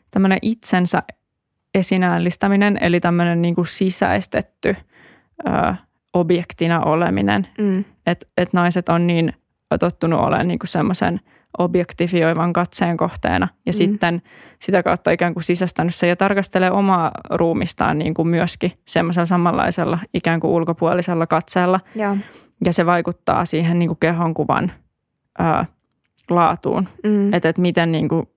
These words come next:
Speaker 1: mitä normaalinen on itsellä ja niinku miten tarkastelee itseään ja näkeekö
Speaker 2: Mm.
Speaker 1: kehonsa sellaisena,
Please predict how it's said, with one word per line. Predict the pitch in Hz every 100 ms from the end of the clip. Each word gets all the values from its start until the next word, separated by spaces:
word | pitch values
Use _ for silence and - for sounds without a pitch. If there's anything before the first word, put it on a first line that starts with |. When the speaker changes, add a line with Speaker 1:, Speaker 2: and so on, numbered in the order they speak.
| -
Speaker 1:
mitä | 185 190
normaalinen | 180 175 165 165 165 160
on |
itsellä | 156 160 156 151
ja | 156
niinku | 170 165
miten | 170 170 160
tarkastelee | 165 156 165 - - - -
itseään | - - 165 165
ja | 160
näkeekö | 170 - 214
Speaker 2:
Mm. | 202
Speaker 1:
kehonsa | 190 185 175
sellaisena, | 170 - 170 175 180